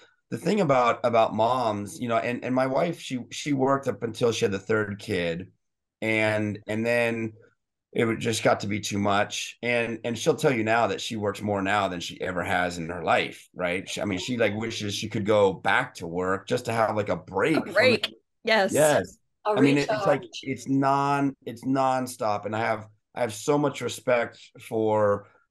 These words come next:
Speaker 1: you know, stay-at-home moms that are raising kids. My mom did that for me. It was very, very helpful. And, and it, it's, it's really tough, right? Really, really hard. And so I, I try, <clears throat> I try to be supportive of her, but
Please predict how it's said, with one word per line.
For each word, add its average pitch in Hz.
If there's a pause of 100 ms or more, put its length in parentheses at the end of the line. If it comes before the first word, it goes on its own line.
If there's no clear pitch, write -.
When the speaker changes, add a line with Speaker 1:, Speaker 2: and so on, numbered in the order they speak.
Speaker 1:
you 113
know, 101
stay-at-home 117
moms 104
that 98
are 98
raising 98
kids. 101
My 107
mom 110
did 101
that 101
for 104
me. 101
It 98
was 92
very, 98
very 98
helpful. 98 (440)
And, 104
and 107
it, 110
it's, 110
it's 104
really 139
tough, 85
right? 92
Really, 117
really 107
hard. 92 (320)
And 113
so 120
I, 123
I 113
try, 147 (120)
<clears throat> 131
I 127
try 160
to 151
be 135
supportive 131
of 104
her, 143 (680)
but 127